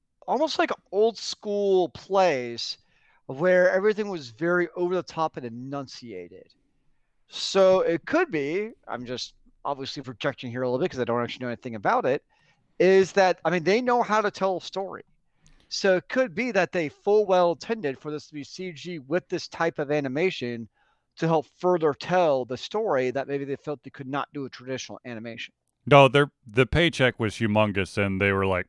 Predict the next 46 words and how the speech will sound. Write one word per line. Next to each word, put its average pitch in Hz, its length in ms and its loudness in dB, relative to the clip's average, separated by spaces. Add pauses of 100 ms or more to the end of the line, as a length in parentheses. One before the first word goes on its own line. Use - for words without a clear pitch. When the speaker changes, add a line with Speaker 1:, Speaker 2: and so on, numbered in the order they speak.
(140)
Speaker 2:
"Eh, 247 260 -2
we 196 160 -2
could 127 160 -8
do 104 100 -4
a 87 60 -6
C 95 180 -10
G 80 120 -12
movie." 76 260 -14 (540)
Speaker 1:
That 151 140 0
could 127 120 -8
be 104 60 -14
it, - 120 -16
too. - 100 -20 (2000)
Speaker 2:
That's, 156 300 8
that's 165 280 4
really 139 260 6
what 123 160 4
it 107 80 0
boils 117 260 4
down 107 180 4
to. 104 100 2
I 110 40 4
think 170 240 -2
Earwig 160 420 4
and 139 120 2
the 131 60 4
Witch, 120 540 0 (600)
they 123 100 -2
might 220 160 0
actually 127 300 0
have 113 220 2
an 110 100 -2
exclusive 110 720 -6
on 101 300 -2
H 123 220 -4
B 123 140 -4
O 107 100 -2
Max 101 520 -4
for - 180 -14
that, 85 320 -8
for, - 140 -12
like, 90 160 -6
the - 80 -8
first - 520 -4 (600)
Speaker 1:
Oh. 101 220 -10 (560)
Speaker 2:
whatever. 92 400 -8